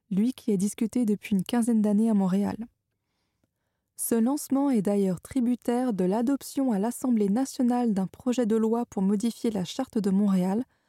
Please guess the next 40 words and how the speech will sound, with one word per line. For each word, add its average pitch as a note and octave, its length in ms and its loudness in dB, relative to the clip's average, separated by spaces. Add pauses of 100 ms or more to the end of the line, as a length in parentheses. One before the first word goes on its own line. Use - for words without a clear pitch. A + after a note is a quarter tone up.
(280)
afin A#3+ 320 -2
que A#3+ 140 -2
les A3 140 2
terrains A#3 400 0
soient - 300 -6
officiellement B3 580 0
confiés C4 540 -4 (380)
à G3 140 0
G A#3 260 0
A A#3+ 160 0
L G#3 180 0
O G3 60 0
P - 160 -2
H G3 340 -4 (400)
et G3 140 -2
que G#3 160 0
ceux-ci C4 360 -2
soient - 280 -4
exemptés A#3+ 560 -2
de G3+ 100 2
taxes - 340 -6
foncières. - 640 -6 (1200)
La G3+ 140 2
mairesse C4 400 2
de A#3 100 0
Montréal, A3+ 540 2 (400)
Soraya A3+ 560 0
Martinez A3 460 0 (140)
Ferrada, G#3 460 0 (540)
a G#3 120 0
d'ailleurs A#3 320 0
profité C4+ 520 -2
de A3 120 2
sa G3+ 180 -2
rencontre B3 600 -2
avec F#3+ 280 -2
la G3 80 -2
nouvelle C4 320 2
première A#3 360 0
ministre, G3+ 500 0